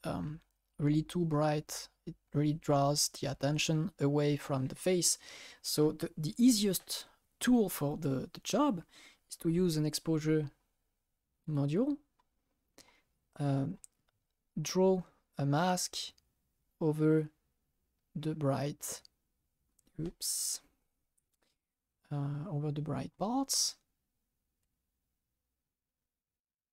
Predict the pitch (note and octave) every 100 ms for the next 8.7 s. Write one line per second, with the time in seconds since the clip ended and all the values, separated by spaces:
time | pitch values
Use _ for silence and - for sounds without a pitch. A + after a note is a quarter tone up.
0 | _ _ _ _ _ _ _ _ _ _
1 | _ _ _ _ D#3 D3+ D3+ - _ -
2 | D3+ D#3 D#3+ E3 E3 - D3+ C#3+ - -
3 | - F3 E3 D#3 D3 - D#3+ G#3+ C#4 -
4 | - - _ _ _ _ _ _ _ _
5 | _ _ _ _ _ _ _ D#3 D#3+ E3+
6 | E3+ - D3 D3+ D#3+ - F3+ E3+ E3+ D#3+
7 | D3+ - _ _ _ _ _ _ _ _
8 | _ _ - C#3+ C#3 C#3 D3+